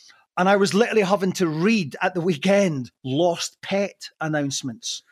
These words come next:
And my wife used to call me Alan Partridge. She's like, "You are Alan Partridge, uh, for real." So I managed to kind of claw my way up the, the, the greasy pole and across Canada to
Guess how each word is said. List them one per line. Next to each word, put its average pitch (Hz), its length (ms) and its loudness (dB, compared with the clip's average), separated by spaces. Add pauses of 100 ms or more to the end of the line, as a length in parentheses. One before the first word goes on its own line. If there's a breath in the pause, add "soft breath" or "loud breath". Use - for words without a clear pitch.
(640 soft breath)
And 175 160 2
my 175 160 4
wife 165 680 2
used 151 320 -2
to 190 80 -2
call 226 460 2
me 135 360 -2
Alan 165 280 0
Partridge. 208 520 -4
She's - 180 -4
like, 202 140 0 (100)
"You 214 140 2 (100)
are 214 400 2
Alan 180 300 -2
Partridge, 233 720 -6
uh, 175 160 -2
for 196 220 -4
real." 226 300 -2 (340 loud breath)
So 214 300 2
I 190 100 4
managed 233 380 2
to 196 80 -2
kind 202 200 0
of 156 60 -4
claw 175 340 4
my 175 200 4
way 151 180 4
up 160 180 2
the, 139 300 2
the, 135 80 -8
the 131 140 -4
greasy 143 340 -2
pole 147 360 2
and 123 80 0
across 135 360 -2
Canada 131 520 0
to 139 120 -2